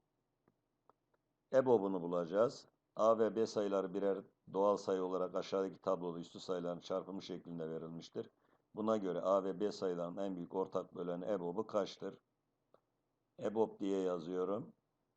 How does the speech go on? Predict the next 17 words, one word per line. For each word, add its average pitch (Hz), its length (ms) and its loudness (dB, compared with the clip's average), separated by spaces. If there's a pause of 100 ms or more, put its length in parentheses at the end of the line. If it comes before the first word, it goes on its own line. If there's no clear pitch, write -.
(880)
Eşittir. 104 640 -6 (760)
İki 113 300 -4
üssü 110 220 -6
iki, 107 240 -6
iki 113 220 -6
üssü 104 280 -6
bir 101 180 -4
küçük - 300 -14
üslü 92 260 -6
sayı 92 420 -4 (1000)
çarpı 95 560 0 (840)
beş 110 260 0
üssü 113 280 -6
bir, 107 200 -2
beş 107 240 -2
üssü 113 200 -14
iki, 101 400 -8